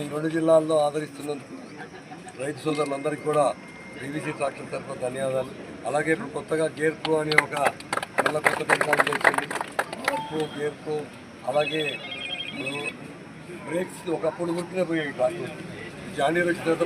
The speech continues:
బ్రేకులు పోవడం అనేది లేదు. అలాగే మీకు రేపు క్లచ్ కూడా పోయే ప్రాబ్లం ఉండదు, ఆటో క్లచ్ వస్తుంది. So టెక్నాలజీ తేవడం వల్ల రైతులకి కొంచెం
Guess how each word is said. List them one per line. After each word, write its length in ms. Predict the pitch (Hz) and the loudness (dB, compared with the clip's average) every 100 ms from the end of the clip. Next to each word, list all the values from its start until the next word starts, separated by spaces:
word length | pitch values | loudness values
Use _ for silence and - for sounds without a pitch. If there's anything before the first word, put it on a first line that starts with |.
| 151 | 2
బ్రేకులు 260 | 160 165 151 | 0 2 0
పోవడం 180 | 147 151 | 0 0
అనేది 200 | 147 131 123 | -2 -2 -2
లేదు. 180 | 131 113 - - - - | -4 -6 -10 -10 -10 -6
అలాగే 320 | 131 165 170 170 139 104 95 - - - | 2 4 6 4 4 -2 -6 -4 -4 -4
మీకు 160 | - 151 | -4 -4
రేపు 140 | 156 - | -4 2
క్లచ్ 220 | 156 - 165 | 0 2 4
కూడా 140 | 175 165 | 4 4
పోయే 200 | 156 160 156 | 4 2 2
ప్రాబ్లం 320 | 147 143 151 147 | -2 -2 -2 -2
ఉండదు, 220 | 143 151 170 185 - - - - 147 - 175 - - - - | -4 -4 -8 -10 -10 -12 -12 -14 -12 -10 -10 -12 -14 -10 -6
ఆటో 160 | 143 143 | -6 -6
క్లచ్ 180 | 151 - | -6 -6
వస్తుంది. 380 | 131 - 131 135 131 - - - | -8 -8 -8 -8 -10 -12 -12 -4
So 60 | 165 156 | -2 0
టెక్నాలజీ 460 | 151 190 190 190 185 175 - | 0 2 2 2 0 0 0
తేవడం 260 | 165 170 170 | 2 4 4
వల్ల 160 | 165 185 190 - - - 127 | 4 2 -2 -10 -12 -6 -2
రైతులకి 520 | 156 156 175 165 170 185 - - - - - - | 0 2 0 2 2 0 -4 -10 -12 -14 -12 -6
కొంచెం 240 | 147 151 | -2 0